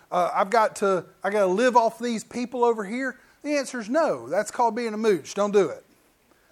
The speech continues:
But codependency means that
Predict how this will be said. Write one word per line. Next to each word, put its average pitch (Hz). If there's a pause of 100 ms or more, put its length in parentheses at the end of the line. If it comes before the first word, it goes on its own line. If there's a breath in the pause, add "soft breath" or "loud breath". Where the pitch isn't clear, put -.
(360 soft breath)
But 269
codependency 349
means 262
that 240